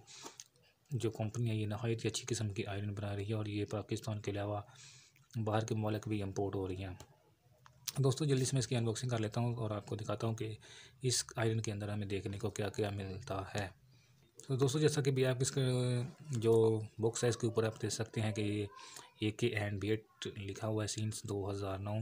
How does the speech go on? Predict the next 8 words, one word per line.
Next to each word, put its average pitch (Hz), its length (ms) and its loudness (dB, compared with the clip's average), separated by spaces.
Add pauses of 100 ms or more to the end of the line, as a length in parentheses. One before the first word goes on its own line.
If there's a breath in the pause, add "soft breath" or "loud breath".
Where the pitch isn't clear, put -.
(440 loud breath)
और 113 120 0
पाँच 120 240 6 (120)
year 110 120 4
की 107 200 -2
इसकी 98 380 -2
जो 95 280 -6 (520 loud breath)
कि 110 80 -2 (200)
वो 101 160 -2